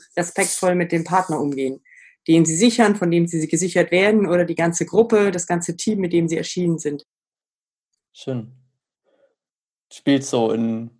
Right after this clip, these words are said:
Speaker 2: sag ich mal, einen würdevollen Umgang mit rein. So eine Grundkomponente davon, würde ich sagen.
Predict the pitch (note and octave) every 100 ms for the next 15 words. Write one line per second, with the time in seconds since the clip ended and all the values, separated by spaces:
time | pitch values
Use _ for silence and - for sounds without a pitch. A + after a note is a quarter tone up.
0 | _ _ _ _ _ _ _ _ _ _
1 | _ - _ _ _ _ A#2 A2+ A2+ A2
2 | A2+ A2 C3 C3+ - A2 A2+ B2+ A2+ G#2
3 | G#2 - _ _ _ _ A2 - G#2+ G#2
4 | G#2 _ _ _ _ _ _ _ - A2
5 | G#2+ A#2 A#2 - A2 A2+ G#2+ G#2 G#2 G#2+
6 | - G#2+ G#2 A2 - G#2+ A2